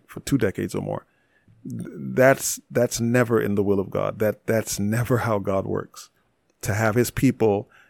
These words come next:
in a critical place where they need growth, where everything, where, where they are not living by bread alone, but by everything that proceeds from the mouth of God, and nothing is proceeding from the mouth of God. That would be silly. So, again,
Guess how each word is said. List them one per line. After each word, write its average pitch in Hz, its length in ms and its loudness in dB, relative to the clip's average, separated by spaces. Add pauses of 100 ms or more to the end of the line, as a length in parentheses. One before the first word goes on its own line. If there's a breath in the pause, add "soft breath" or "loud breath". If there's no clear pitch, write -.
in 120 120 0
a 104 40 4
critical 135 380 6
place 123 320 4
where 117 80 2
they 110 140 6
need 117 220 4
growth, 110 440 6
where 110 260 2
everything, 123 800 4 (400 soft breath)
where, 110 440 4 (100)
where 113 180 4
they 117 180 4
are 117 100 2
not 123 220 4
living 131 280 6
by 113 160 6
bread 117 240 6
alone, 113 380 6
but 104 140 2
by 107 160 4
everything 113 440 2
that 107 80 0
proceeds 110 400 0
from 107 140 -4
the 107 60 0
mouth 107 280 0
of 101 100 -6
God, 101 340 2
and 110 140 -2
nothing 107 240 0
is 98 140 -4
proceeding 98 360 -4
from 98 140 -6
the 98 60 -4
mouth 95 240 -4
of 104 100 -8
God. 104 360 -4 (100)
That 110 180 0
would 101 100 -6
be 92 120 -8
silly. - 340 -6 (640)
So, 90 400 -2 (160)
again, 101 480 -2